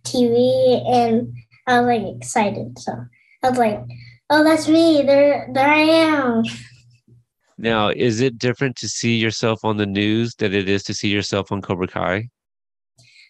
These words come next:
Speaker 1: Um, yeah, it's, like, really different 'cause, like, they say my name, and they, and then you can, like, just see my face and stuff, and it's really cool.
Speaker 2: And, and you actually got to speak on the news too,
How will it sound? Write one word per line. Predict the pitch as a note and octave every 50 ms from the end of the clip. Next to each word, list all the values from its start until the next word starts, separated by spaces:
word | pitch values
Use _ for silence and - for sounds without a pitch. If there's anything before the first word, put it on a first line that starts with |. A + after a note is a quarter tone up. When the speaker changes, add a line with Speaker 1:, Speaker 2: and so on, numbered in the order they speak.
| _ -
Speaker 1:
Um, | C4+ C4 B3+ B3 B3 B3 B3 B3 B3 B3 A#3+
yeah, | B3+ C4 B3 A#3 A3+ A3 - -
it's, | B3 B3 - - - - - -
like, | B3 A#3+ A3+ A3 A#3
really | A#3 A#3 A#3 A3+ A3+ A3
different | G#3+ A3 A3 A3+ - A3 A3 A3 A3 -
'cause, | - A#3+ A#3+ A3+ A3+ A3+
like, | A#3+ A#3 A3+ A3 A3 A3+
they | A#3 A#3 A#3+ A#3+
say | - - - A#3 A3+
my | G3+ G3+ G#3
name, | G#3 G#3+ A#3 B3 B3+ B3 B3+ B3+ B3+ B3+ - - - - -
and | - A#3+ A#3 A#3 A3+
they, | A3+ A3+ A3 A3 G#3+ - -
and | A3 A#3 A#3 A3+
then | A3+ A3+ A3+ A3+
you | A3+ A#3+ A#3
can, | - A#3 A3+
like, | A3 G3+ G3+ G#3 A3
just | A3 G#3+ G#3+ - -
see | - - A#3+ A#3
my | A3+ A3 G#3 - -
face | - A#3+ A#3+ A#3+ A#3+ A#3+ A#3+ A#3+ -
and | A#3 A3+ B3
stuff, | A#3+ - - - A#3 A3+ A#3+ A#3+ - _ _ _ _ _ -
and | A#3 A#3+
it's | A3+ A3 A3+ -
really | B3 B3+ C4 A#3+ A#3
cool. | - - A#3 A3 - - - - _ _ _ _ _ _ _ _ _ _ _ _ _ _ _ B2+
Speaker 2:
And, | B2+ A#2 A2+ F#2+
and | - G#2+ A2
you | A2 B2 A#2+
actually | A2+ G#2+ - - A#2 A2
got | G2 A2 A2
to | - G#2+
speak | G2+ - - E3+ F3+ -
on | - G2
the | F#2+
news | F2+ E2 F#2 F2+ F2 E2+
too, | - - D#3+ C3 - A2